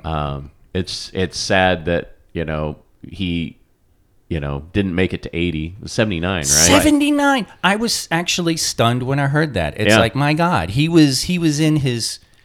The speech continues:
Speaker 2: he was in his, his, his kid, his childish
Speaker 1: Yeah.
Speaker 2: thirties when he was reinventing fucking Hollywood.
Speaker 1: Right.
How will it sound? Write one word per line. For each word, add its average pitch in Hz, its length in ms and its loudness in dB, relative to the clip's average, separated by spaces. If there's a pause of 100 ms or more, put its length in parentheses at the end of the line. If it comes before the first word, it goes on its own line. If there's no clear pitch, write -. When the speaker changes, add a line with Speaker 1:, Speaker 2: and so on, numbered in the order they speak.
(140)
Speaker 2:
he 170 120 -6
was 156 160 0
in 151 140 0
his, 110 340 -6 (220)
his, 117 220 -6
his 120 260 -2
kid, 147 420 -4
his 123 240 -2
childish 156 680 -2
Speaker 1:
Yeah. - 60 -20 (160)
Speaker 2:
thirties 117 680 2 (360)
when 120 140 2
he 120 100 2
was 113 180 0
reinventing 135 800 2
fucking 143 340 -2
Hollywood. 123 680 -2 (120)
Speaker 1:
Right. 95 300 2